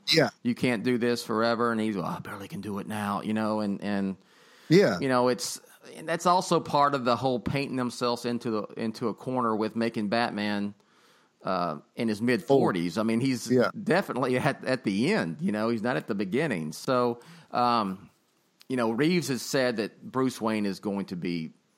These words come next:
Speaker 2: his Batman. So I don't think it's going to be a Batman Beyond or anything like that.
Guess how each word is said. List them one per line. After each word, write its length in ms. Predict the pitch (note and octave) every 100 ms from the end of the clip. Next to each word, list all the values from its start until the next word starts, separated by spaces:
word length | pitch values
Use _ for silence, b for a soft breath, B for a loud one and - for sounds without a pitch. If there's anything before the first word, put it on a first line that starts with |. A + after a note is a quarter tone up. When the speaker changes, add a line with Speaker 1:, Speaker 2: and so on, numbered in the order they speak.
| _ -
Speaker 2:
his 240 | G#2+ E2+
Batman. 540 | E2 F#2+ - D#2 B1+
So 240 | C2 G#2 F#2
I 100 | G2
don't 200 | G2+ F2+
think 280 | A#2 A2 F#2+
it's 120 | F#2
going 200 | - G#2
to 60 | F#2
be 260 | G2 F#2+
a 60 | F#2
Batman 380 | E2 G2 F2+ E2+
Beyond 560 | F2+ A2 A2+ A2+ A2
or 280 | G2 F2 D#2+
anything 420 | G2 A#2+ A#2 G2+
like 240 | F#2 E2+ -
that. 400 | B2 A2 E2+